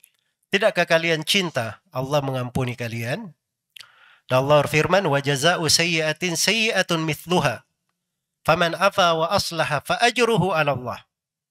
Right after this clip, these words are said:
Balasan perbuatan jelek boleh dibalas, semisal.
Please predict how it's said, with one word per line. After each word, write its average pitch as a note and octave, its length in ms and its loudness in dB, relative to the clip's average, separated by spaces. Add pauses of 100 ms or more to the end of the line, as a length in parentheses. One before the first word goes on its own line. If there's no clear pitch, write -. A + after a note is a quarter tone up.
(880)
Balasan E3+ 400 2
perbuatan D#3 560 -2
jelek C3+ 480 -8 (320)
boleh A3 320 0
dibalas, G3 640 0
semisal. A2+ 560 -4